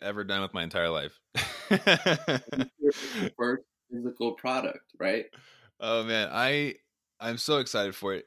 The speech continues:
Speaker 1: It's, uh, it's essentially a health journal for people living with diabetes. And, uh, yeah, it just launched. I've been working on it for a long time, keeping it secret. But,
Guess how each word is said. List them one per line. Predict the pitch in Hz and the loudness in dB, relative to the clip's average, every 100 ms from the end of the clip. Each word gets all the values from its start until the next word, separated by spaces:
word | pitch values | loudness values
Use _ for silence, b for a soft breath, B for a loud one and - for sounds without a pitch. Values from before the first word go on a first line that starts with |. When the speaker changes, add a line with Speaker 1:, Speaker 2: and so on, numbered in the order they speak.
| - | -10
Speaker 1:
It's, | 117 - 135 | -12 -6 0
uh, | 120 113 | 2 2
it's | 110 | 0
essentially | 131 - 170 156 143 135 | -6 -2 -2 -2 -2 -2
a | 104 | -2
health | 113 131 127 | 0 0 -2
journal | 120 113 104 | -4 -4 -4
for | 107 | -6
people | 113 98 | -6 -2
living | 98 95 92 | -2 -2 -4
with | 85 | -2
diabetes. | 90 87 82 85 87 87 - _ - | 0 0 -2 -4 -4 -6 -12 _ -4
And, | 95 92 87 87 | 0 0 0 0
uh, | 87 87 85 85 _ _ _ _ _ | 0 0 -2 -6 _ _ _ _ _
yeah, | 98 113 90 95 | 0 2 2 -2
it | 107 - | -6 -2
just | 110 104 107 | -2 -2 -2
launched. | 101 113 - | -4 -2 -2
I've | 131 | -2
been | |
working | 120 117 107 | -2 -2 0
on | 98 | -2
it | |
for | - 90 | -2 -2
a | |
long | 92 98 | 0 0
time, | 87 95 95 | 0 -2 -2
keeping | 90 92 92 | -4 -10 -8
it | 73 | -10
secret. | - 90 101 101 - | -8 -8 -4 -6 -4
But, | 82 | -6